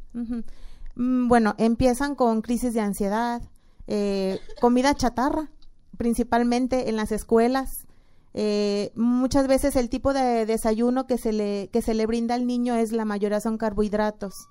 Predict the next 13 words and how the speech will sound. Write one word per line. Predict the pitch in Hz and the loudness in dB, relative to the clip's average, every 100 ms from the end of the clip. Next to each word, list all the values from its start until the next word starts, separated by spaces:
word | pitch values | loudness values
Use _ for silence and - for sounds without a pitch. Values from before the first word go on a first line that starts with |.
| - - - - - - - | -20 -20 -20 -20 -20 -16 -8
Entonces | 214 214 214 240 | -6 -4 -2 -2
tenemos | - 208 220 247 269 | -2 -2 0 -2 -2
que | 269 | -4
cambiar | 262 254 233 | -4 -4 -2
a | |
lo | 233 220 | -4 -4
que | 214 | -6
son | - 220 226 214 | -4 -4 -4 -4
el | 208 202 196 190 185 - | -4 -4 -4 -6 -8 -12
plato | - 208 202 220 | -8 -8 -6 -6
del | 208 190 | -6 -6
buen | 180 175 | -8 -10
comer. | 180 254 359 | -10 -10 -10